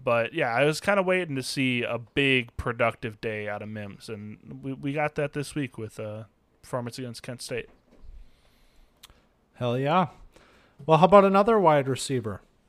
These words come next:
Speaker 2: I have the four-course meal badge for U T S A's Zachary Franklin,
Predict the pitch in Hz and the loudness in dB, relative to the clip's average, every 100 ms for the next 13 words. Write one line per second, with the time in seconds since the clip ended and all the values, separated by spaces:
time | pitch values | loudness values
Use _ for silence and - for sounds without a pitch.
0 | _ - 151 156 165 165 143 151 160 156 | _ -2 0 4 4 2 0 -2 0 2
1 | 156 - - - - 175 196 220 233 240 | 0 -4 -16 -16 0 4 6 6 6 2
2 | 240 - 185 196 208 202 - 175 170 190 | -2 0 4 4 4 0 -6 -4 0 4
3 | 190 151 123 107 110 123 110 92 - - | 4 4 4 0 -2 -2 -2 -4 -8 -8
4 | - - - _ _ _ - _ _ _ | -8 -10 -18 _ _ _ -20 _ _ _
5 | _ _ _ - - 175 156 131 170 214 | _ _ _ -6 2 6 6 6 6 4
6 | 208 _ _ _ _ _ _ _ _ _ | 0 _ _ _ _ _ _ _ _ _
7 | _ _ _ _ _ 135 170 254 247 - | _ _ _ _ _ -2 4 4 2 0
8 | 254 247 240 247 247 226 165 135 113 101 | 4 6 6 4 6 6 6 2 -4 -8
9 | - - - _ _ - 127 123 175 - | -12 -14 -20 _ _ -14 -8 -2 -2 4
10 | 202 240 254 247 247 254 - - - 202 | 6 6 6 2 0 -4 -10 -8 0 2
11 | 220 214 170 135 98 | 2 0 0 0 -2